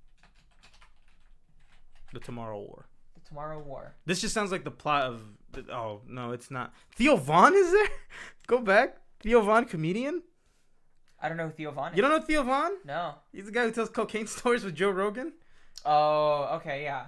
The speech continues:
Speaker 2: I've
Speaker 1: Yeah.
Speaker 2: only, I think I've only seen him 'cause of
Speaker 1: Tomorrow
Speaker 2: you,
Speaker 1: War.
Speaker 2: though.
Speaker 1: This is, I think, uh, what this is. Is he there? Is Theo Von there? Let me look for Theo. Theo, where you at? He's not there.
Speaker 2: No, I don't see him.
Speaker 1: What it is, it's basically they take soldiers from. Oh, he might be here. Theo!
Speaker 2: No, I don't see him.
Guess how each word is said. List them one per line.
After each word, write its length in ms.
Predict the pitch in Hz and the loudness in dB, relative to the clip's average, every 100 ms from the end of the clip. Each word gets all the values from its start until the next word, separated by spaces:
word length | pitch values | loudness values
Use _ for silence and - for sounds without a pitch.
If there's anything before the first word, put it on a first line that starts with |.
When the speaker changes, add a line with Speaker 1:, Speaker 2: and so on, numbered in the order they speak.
| - - | -16 -12
Speaker 2:
I've 120 | 147 | -6
Speaker 1:
Yeah. 140 | 156 | -4
Speaker 2:
only, 100 | 135 143 | -4 -6
I 60 | |
think 180 | 160 165 | -10 -8
I've 80 | 147 | -8
only 140 | 147 | -8
seen 260 | - 147 143 | -12 -14 -14
him 240 | 151 139 | -14 -14
'cause 100 | 135 | -12
of 40 | 143 | -4
Speaker 1:
Tomorrow 220 | 156 170 | 2 2
Speaker 2:
you, 40 | 131 | 2
Speaker 1:
War. 80 | |
Speaker 2:
though. 80 | 104 - _ - | -2 -10 _ -2
Speaker 1:
This 160 | 196 | 0
is, 80 | 233 | 4
I 120 | 233 | 4
think, 260 | - 226 202 | 4 0 -2
uh, 320 | 151 165 151 - - | 2 2 2 -2 -14
what 200 | - 170 | -12 -10
this 180 | 170 - | -10 -12
is. 340 | 165 - - - | -12 -14 -18 -14
Is 160 | 143 123 | -14 -10
he 120 | 151 | -8
there? 320 | 147 147 233 220 | -4 -4 -6 -10
Is 100 | 147 | -14
Theo 180 | - 180 | -10 -8
Von 220 | 165 208 | -8 -8
there? 100 | 269 | -10
Let 100 | 196 | -10
me 60 | 214 | -12
look 100 | 214 | -14
for 80 | |
Theo. 380 | 170 185 156 123 - | -12 -8 -8 -10 -8
Theo, 440 | 269 302 294 - - - | 0 2 2 0 -8 -16
where 120 | - | -12
you 100 | 247 | -4
at? 360 | 262 240 - - - - _ _ _ _ | -2 -2 -6 -14 -20 -20 _ _ _ _
He's 120 | 139 | -18
not 160 | 127 113 | -16 -14
there. 240 | 123 120 135 | -12 -12 -12
Speaker 2:
No, 80 | |
I 200 | 143 139 135 | -12 -12 -12
don't 100 | 139 | -14
see 60 | 131 | -18
him. 160 | 131 - | -18 -2
Speaker 1:
What 120 | 180 | 0
it 80 | 220 | 6
is, 180 | 214 175 | 6 6
it's 120 | 156 | 2
basically 380 | 139 160 165 160 | 0 0 0 0
they 100 | 147 | 0
take 200 | 139 160 | 0 0
soldiers 280 | 170 156 147 | 2 0 -2
from. 120 | - | -10
Oh, 260 | - - - - | -14 -16 -16 -18
he 80 | - | -14
might 120 | 127 | -14
be 80 | - | -12
here. 240 | 123 127 - _ _ _ _ _ | -12 -14 -14 _ _ _ _ _
Theo! 420 | 269 311 320 285 - - - | -6 2 2 2 -8 -20 -20
Speaker 2:
No, 120 | 131 131 | -12 -8
I 120 | 139 | -8
don't 120 | 151 | -10
see 120 | 165 | -12
him. 180 | 190 170 | -14 -14